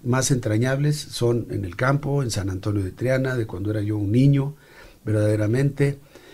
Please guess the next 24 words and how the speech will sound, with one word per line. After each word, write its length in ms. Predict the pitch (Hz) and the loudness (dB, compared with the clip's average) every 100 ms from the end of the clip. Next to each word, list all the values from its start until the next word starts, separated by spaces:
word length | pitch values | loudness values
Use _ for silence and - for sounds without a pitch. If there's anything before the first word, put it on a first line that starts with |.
| - - - | -20 -20 -4
Este, 580 | 113 - 110 107 104 113 | -2 0 4 6 4 2
esas, 540 | 110 107 101 110 - - | 2 2 2 0 -2 -4
esas 580 | 104 101 110 104 87 - | -2 0 0 -2 -4 -2
tientas 420 | 120 104 104 104 | 2 2 0 -4
que 140 | 104 101 | -4 -4
había 240 | 101 107 | 0 0
ahí 240 | 107 107 | 2 2
eran, 300 | 113 110 101 - - - - 131 | 4 2 -2 -8 -20 -20 -14 -2
eran 200 | 110 107 | 0 0
especialmente 1160 | 101 - - - 123 120 123 113 113 110 98 - - - | -2 -2 -2 -2 -2 0 0 0 2 2 0 -8 -20 -2
interesantes, 1000 | 113 110 104 101 98 101 104 - 65 - - _ _ _ _ - | 0 2 2 0 0 0 0 -4 -8 -8 -20 _ _ _ _ -8
porque 240 | 135 - | -6 -2
había 160 | 104 123 | 2 2
un 100 | 120 | 0
fondo 520 | - 117 113 117 104 - - - | 0 2 4 2 0 -6 -20 -12
taurino 440 | - 113 113 117 117 | 0 4 6 6 6
muy 180 | 113 113 | 4 2
profundo 760 | 120 113 123 120 117 113 123 - - - - - | 2 0 4 4 6 4 2 -4 -20 -20 -20 -4
y 160 | 165 107 | 4 4
se, 280 | 107 101 104 | 4 2 2
que 100 | 104 | 0
se 160 | - | 2
vivía 580 | 95 101 123 135 117 143 - - - | 2 2 4 6 4 0 -10 -20 -8
ahí, 440 | 101 110 113 117 | 4 6 6 4